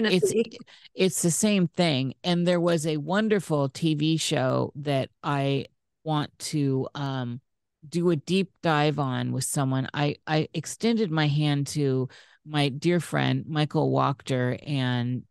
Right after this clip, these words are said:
Speaker 1: and also my dear friend, Eric Peterson, to do a breakdown, but I never got any, um, any, uh, I, I just think they're too busy for it.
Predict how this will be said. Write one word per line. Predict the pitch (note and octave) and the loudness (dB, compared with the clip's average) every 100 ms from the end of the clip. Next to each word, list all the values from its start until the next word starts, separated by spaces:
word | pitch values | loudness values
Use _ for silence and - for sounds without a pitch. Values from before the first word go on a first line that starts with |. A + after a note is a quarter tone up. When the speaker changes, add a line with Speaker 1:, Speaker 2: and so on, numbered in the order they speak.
| - | -4
Speaker 1:
and | D#3 D#3 | -2 0
also | D3 - D3+ | -2 -2 0
my | C3+ C3 | 2 0
dear | C3 B2+ | 0 -2
friend, | - C3+ B2+ - | -2 0 0 -2
Eric | D#3 D3+ C3+ | 0 0 -2
Peterson, | - F#3 E3 - C3+ B2+ B2+ | 0 2 2 0 0 0 0
to | D3 | -6
do | C3+ C#3 | -2 0
a | C3+ | 0
breakdown, | - C#3+ - C#3+ C3 | 0 -2 0 -2 -2
but | C3 | -2
I | - | -2
never | C#3+ C3+ C3+ | -2 -2 -2
got | C3+ A2+ - | -2 -4 -4
any, | C#3 B2 B2 _ _ _ _ _ | -4 -4 -6 _ _ _ _ _
um, | C#3+ B2+ B2 A#2+ A#2 _ _ _ _ _ _ _ _ _ _ _ _ _ - | -6 -4 -4 -6 -10 _ _ _ _ _ _ _ _ _ _ _ _ _ -4
any, | E3 D#3+ D3+ C#3+ - | 0 2 2 0 -2
uh, | - C3+ B2+ B2+ - | -2 -2 0 -2 -4
I, | - D3+ D#3 F#2+ | -2 -2 0 0
I | |
just | C#3+ - | 0 -2
think | - D3 | -2 0
they're | C#3 | 0
too | - C#3+ | -2 0
busy | C#3+ C#3 C#3+ | 0 2 0
for | C3 C3 A2+ | -2 -4 -4
it. | A#2+ | -4